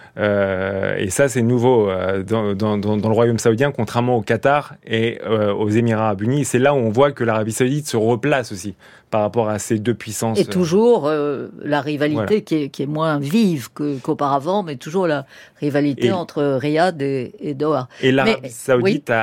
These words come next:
Speaker 1: a créé en deux mille dix-huit, donc, une fédération, la Fédération internationale de chameau, parmi lesquelles, euh, il y a, il y a comme fédération, euh, fondatrice de cette Fédération internationale de chameau,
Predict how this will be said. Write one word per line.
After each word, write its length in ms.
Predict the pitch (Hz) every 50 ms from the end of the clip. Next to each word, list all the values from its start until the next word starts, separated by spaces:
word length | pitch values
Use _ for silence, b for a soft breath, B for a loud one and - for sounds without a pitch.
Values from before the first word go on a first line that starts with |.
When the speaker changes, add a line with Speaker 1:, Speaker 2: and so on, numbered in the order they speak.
| 101 - 120 110
Speaker 1:
a 60 | 110
créé 360 | 104 - - - 147 147 151
en 160 | 151 139 117 110
deux 140 | 101 120
mille 200 | 131 147 147 139
dix-huit, 540 | 123 131 135 127 127 151 185 185 180 - - 104
donc, 380 | 107 107 120 139 156 139 - -
une 200 | 87 113 123 113
fédération, 580 | 101 - 139 131 127 117 120 117 110 - - 180
la 100 | 135 104
Fédération 520 | - 123 113 120 113 110 - - 135 - -
internationale 1080 | - 156 156 147 156 143 139 139 131 131 131 120 117 113 - - - 139 127 127 120
de 100 | 110 113
chameau, 400 | 104 - - 120 123 139 156 175
parmi 300 | 165 - 113 110 113 113
lesquelles, 400 | 110 113 107 - 127 127 127 117
euh, 340 | 107 101 98 92 98 95 95 98
il 100 | 95 95
y 60 | 104
a, 120 | 101 101
il 80 | 101 101
y 60 | 104
a 200 | 98 95 98 98
comme 220 | 92 - 110 107
fédération, 760 | 101 - 113 107 113 104 113 110 104 - - 131 123 123 117
euh, 180 | 107 101 95 95
fondatrice 520 | - - 127 123 123 120 113 - - 131
de 60 | 117
cette 280 | 101 - 113 110 98 -
Fédération 420 | - 120 107 107 107 101 - -
internationale 440 | 110 104 107 110 104 101 - 117 101
de 80 | 101 101
chameau, 340 | 98 - 120 117 113 104